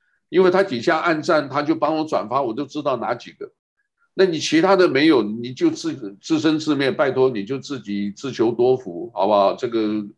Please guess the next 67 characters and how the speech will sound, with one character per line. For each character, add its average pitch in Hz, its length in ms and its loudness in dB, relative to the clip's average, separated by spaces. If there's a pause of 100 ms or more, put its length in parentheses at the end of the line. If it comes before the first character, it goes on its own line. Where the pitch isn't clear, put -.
(240)
你 156 200 -4
有 147 180 6
是 160 120 -2
不 160 100 4
是 156 100 4
也 120 60 4
别 107 180 0
找 92 180 0
我？ - 400 -4
我 104 160 -4
们 151 120 2
有 165 120 6
想 131 240 -2
到 143 80 0
好 104 160 -4
多 165 140 2
人 160 120 0
都 190 140 6
莫 180 180 0
名 160 140 -2
其 - 160 -14
妙 147 260 -2
的， 92 200 -12 (480)
对， 165 160 0
你 135 120 -6
需 165 200 -4
要 208 140 6
帮 180 180 4
忙 151 180 2
的， 147 160 6
哎， 165 160 4
你 151 160 0
什 135 160 -4
么 143 100 -4
什 131 140 -4
么 131 120 -6
什 117 120 -10
么， 87 240 -8 (440)
凭 131 300 -6
什 - 220 -2
么？ - 200 -10 (640)
而 160 100 4
且 180 140 4
我 131 120 4
们 175 180 4
讲 120 180 2
很 104 140 -4
实 98 200 -10
在 123 200 2
的， 92 100 -6
对 - 60 -16
不 131 60 -6
对？ 127 120 -4
你 110 120 -10
做 151 180 -6
生 151 180 -2
意 156 60 -4
也 110 160 -4
是 117 200 -10
这 110 80 -4
样， 95 220 -4 (480)
我 - 160 0
凭 190 240 2
什 156 160 -2
么 127 100 2
帮 127 280 -2
你？ 76 180 -10